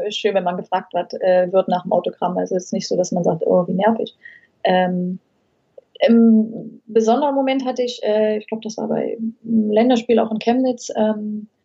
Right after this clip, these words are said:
äh, da sollte ich vor dem, da hatten wir Länderspiel gegen Norwegen und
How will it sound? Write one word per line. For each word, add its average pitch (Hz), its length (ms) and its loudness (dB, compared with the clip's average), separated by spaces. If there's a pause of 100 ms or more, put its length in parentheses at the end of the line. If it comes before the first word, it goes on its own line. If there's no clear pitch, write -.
(600)
äh, - 260 -8
da 226 400 -4
sollte 214 200 2
ich - 100 -8
vor 226 120 2
dem, 214 220 -2
da 202 80 -4
hatten - 120 -6
wir 208 80 -2
Länderspiel 208 340 -4
gegen 202 120 -2
Norwegen 233 260 4
und 190 160 -8